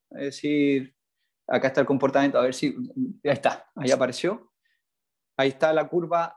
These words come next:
de este parrón, que en este momento, al día de hoy, está en caída y tiene valor para el veintitrés de mayo.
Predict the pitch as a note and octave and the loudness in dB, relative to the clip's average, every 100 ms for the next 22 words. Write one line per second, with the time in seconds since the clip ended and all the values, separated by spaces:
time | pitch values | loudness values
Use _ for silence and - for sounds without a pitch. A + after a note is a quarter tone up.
0 | _ - B2 D3+ E3+ C#3+ C#3+ - D3+ D3 | _ -10 0 0 0 0 -2 -2 -4 -2
1 | C#3 C3 F3+ G3 - C#3+ D#3+ - F3 F3 | -4 -2 -4 -6 -4 -4 -4 -8 -8 -4
2 | G#3 A3 - A3+ A3 C#3 C#3 F3 E3+ F3+ | -6 -6 -4 -4 -2 -4 0 0 0 0
3 | A3 A#3 - D3 - E3+ E3 D#3+ G3 A3+ | 0 -2 -6 -8 -6 -6 -2 -2 0 0
4 | A#3+ A#3 D#3 D3+ - E3+ D#3+ E3 F#3 D#3+ | -4 -4 -10 -12 -10 0 4 4 4 4
5 | D#3 D3 D3+ - C#3+ G3 F#3+ G3+ A3+ B3 | 2 0 -4 -6 -4 -2 0 -2 -2 0
6 | A3 A#3 | 0 -2